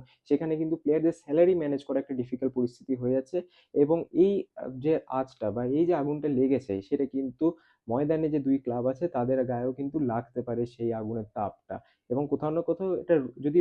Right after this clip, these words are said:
রিউমারই, এখন এই রিউমার পর্যায়ে এটাকে ধরা যায়, রিউমারই যদি হয় তাহলেও কিন্তু এটা একটা আঁচ নিশ্চয়ই ফেলছে ময়দানে দুটো ক্লাবের উপরে। এবং আইএসএল তাড়াতাড়ি হবে কিনা সেটা নিয়ে তো আমাদের কাছে কোনো কংক্রিট আপডেট নেই, but এইটুকুনি বলতে পারি যে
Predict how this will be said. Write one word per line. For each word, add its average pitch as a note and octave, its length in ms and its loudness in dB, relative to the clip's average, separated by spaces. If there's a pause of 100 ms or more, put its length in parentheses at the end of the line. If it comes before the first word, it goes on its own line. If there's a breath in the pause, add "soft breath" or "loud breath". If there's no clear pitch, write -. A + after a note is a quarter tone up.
রিউমারই, F3 480 2
এখন C#3 220 -10
এই D3 100 -2
রিউমার C#3+ 320 -2
পর্যায়ে C#3+ 360 0
এটাকে C#3 220 -6 (100)
ধরা B2 220 -4
যায়, C3 180 0
রিউমারই E3+ 400 0
যদি D#3 240 0
হয় B2+ 160 -4 (360)
তাহলেও D#3 420 2
কিন্তু E3 220 -2 (200)
এটা C#3 220 0
একটা D#3 160 -8 (160)
আঁচ D3 120 -4 (300)
নিশ্চয়ই F3+ 400 0
ফেলছে D#3 340 0 (280)
ময়দানে C#3 420 0
দুটো D#3 200 0
ক্লাবের B2+ 340 2
উপরে। F#2+ 240 -2 (180)
এবং A2+ 180 -2 (120)
আইএসএল C3+ 400 -2
তাড়াতাড়ি D3 360 0
হবে C#3+ 200 0
কিনা D#3+ 160 -2
সেটা C#3+ 280 -4
নিয়ে D#3 180 -6
তো D#3 100 -4
আমাদের C#3+ 240 -4
কাছে D3 160 -8
কোনো D3+ 240 -8
কংক্রিট C#3+ 380 -6
আপডেট D3 260 -4
নেই, D3+ 140 -4
but A2+ 180 -6
এইটুকুনি E3 280 -4 (100)
বলতে E3 180 -4
পারি E3+ 240 2
যে E3 140 4